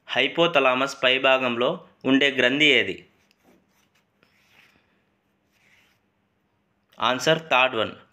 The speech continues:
ప్లీనియల్ గ్రంథి. పారాథార్మోన్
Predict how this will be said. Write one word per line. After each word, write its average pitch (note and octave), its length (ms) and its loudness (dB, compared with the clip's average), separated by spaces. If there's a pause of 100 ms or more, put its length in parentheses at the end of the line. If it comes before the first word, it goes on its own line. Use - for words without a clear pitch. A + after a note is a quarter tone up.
(140)
ప్లీనియల్ D3+ 420 2
గ్రంథి. G#2+ 360 -2 (4000)
పారాథార్మోన్ C#3+ 800 0